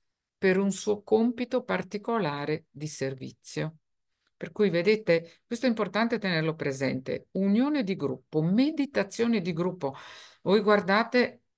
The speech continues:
a Saggioli il lavoro che ha fatto per il tibetano, l'ha fatto, eh, quel lavoro, non è che se l'ha inventato lui.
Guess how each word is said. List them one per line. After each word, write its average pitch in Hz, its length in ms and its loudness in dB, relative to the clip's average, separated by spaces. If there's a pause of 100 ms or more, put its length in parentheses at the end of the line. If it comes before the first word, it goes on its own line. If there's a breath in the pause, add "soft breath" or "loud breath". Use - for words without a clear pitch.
(600)
a 165 100 0
Saggioli 202 720 0
il 160 140 -8
lavoro 180 400 0
che - 100 -8
ha 135 60 -6
fatto 196 400 -2
per 247 220 4
il 202 140 0
tibetano, 175 560 -2
l'ha 143 120 -4
fatto, 143 460 -2
eh, 202 200 2
quel 151 160 -2
lavoro, 147 380 -4
non 139 120 -6
è 156 60 -6
che - 100 -6
se 160 140 -4
l'ha 160 80 0
inventato 151 580 -4
lui. 156 340 -2